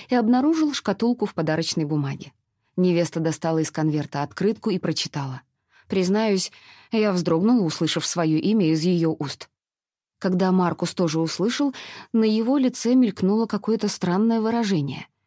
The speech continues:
От этого я опять вздрогнула, но уже по другой причине. История наших отношений была непростой. Я потерла пальцы, те самые, которые он сломал, когда мне было всего шестнадцать. Он сделал это,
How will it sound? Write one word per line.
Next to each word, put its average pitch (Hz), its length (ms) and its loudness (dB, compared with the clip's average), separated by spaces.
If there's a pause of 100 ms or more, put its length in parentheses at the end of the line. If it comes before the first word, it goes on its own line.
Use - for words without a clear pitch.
(380)
От 170 140 -4
этого 175 200 -2
я 175 180 0
опять 160 280 -2
вздрогнула, 160 560 2
но 156 160 2
уже 160 200 0
по 175 120 -2
другой 180 300 2
причине. 147 540 -4 (960)
История 269 420 2
наших 254 380 0
отношений 240 840 0 (300)
была 220 280 -2
непростой. 220 680 -4 (1040)
Я 262 160 0
потерла 247 400 0
пальцы, 143 480 -6
те 196 200 -2
самые, 208 520 2 (400)
которые 190 420 0
он 208 180 0
сломал, 226 460 2
когда 180 300 0
мне 185 220 2
было 175 240 2
всего 160 320 -4
шестнадцать. - 760 -6 (680)
Он 180 180 0
сделал 170 460 0
это, 156 280 -6